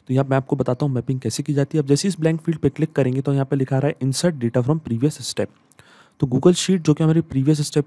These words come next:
थी, जो कि हमारी ट्रिगर एप्लीकेशन थी, वो आपको यहाँ पे शो हो रही होगी। इसके ड्रॉप डाउन पे आप जैसे क्लिक करेंगे, तो आप, आप देखेंगे जो भी रिस्पॉन्स हमको ट्रिगर एप्लीकेशन में मिला था, वो आपको यहाँ पे शो हो रहा होगा। तो प्रॉम्प्ट हम सबसे पहले देंगे ऐसे on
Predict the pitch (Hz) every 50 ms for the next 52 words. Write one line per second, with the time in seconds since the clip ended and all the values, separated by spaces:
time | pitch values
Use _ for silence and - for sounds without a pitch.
0 | _ - 156 156 135 135 - 143 135 139 139 131 135 117 123 139 135 131 - 135
1 | 123 - 131 - 139 139 131 - 147 147 131 127 120 - - 123 120 113 - 120
2 | - - 127 117 113 110 127 147 170 165 139 127 143 - - - _ _ _ _
3 | _ _ _ _ - - - 214 196 156 156 147 147 143 175 180 180 180 180 147
4 | - 139 131 - 156 - - - 147 185 - - - 151 131 123 123 131 135 -
5 | 143 123 - 147 - - 139 139 - 175 170 165 175 143 147 156 156 214 208 156
6 | 135 - - - 135 151 165 - 156 151 147 156 139 - - 131 135 131 123 -
7 | 135 127 - 127 123 - 139 135 135 120 113 110 113 123 143 - 139 135 135 175
8 | 170 165 - - 147 120 113 - 160 - - 143 127 113 113 113 110 104 104 101
9 | 107 - - _ _ - - - - 143 135 147 175 190 - 180 175 165 170 -
10 | 175 - 170 165 160 151 139 131 131 143 180 - _ - - 120 120 123 - -
11 | 139 156 - _ - - 165 160 143 165